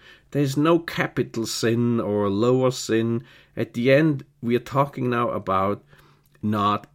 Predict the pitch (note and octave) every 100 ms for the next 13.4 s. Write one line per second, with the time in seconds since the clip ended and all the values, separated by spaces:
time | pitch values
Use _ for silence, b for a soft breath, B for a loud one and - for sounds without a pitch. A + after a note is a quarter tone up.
0 | - - G#2+ G2+ - A2 B2 F#3 - -
1 | - - _ B2 C3+ - B2 A2+ D#3 G#3+
2 | E3+ A#2+ F#2 F#2 D#2+ D2+ F2+ - A2+ C#3
3 | B2 G2+ A2 A#2 A#2 B2 D3 D#3 D3 -
4 | E3+ E3 - F#2 F2 D2 C#2 C2+ B1 -
5 | b b b - G2+ A#2+ E3+ E3+ - C3+
6 | C3 - - E3 G3 - - - G2+ A2+
7 | - - b b F#2 C3 D#3+ F#3+ F#3 -
8 | - - - - - B2 F2 C#2+ - -
9 | - b b b b - C#3 E3 B2 F2+
10 | b b b b _ A#2+ D3 D#3+ F#3 -
11 | G#3+ G3+ - - - C#3 - F3+ F2+ -
12 | C2+ F2+ F2+ - G#2+ C#3 A3 - - -
13 | - E2+ - -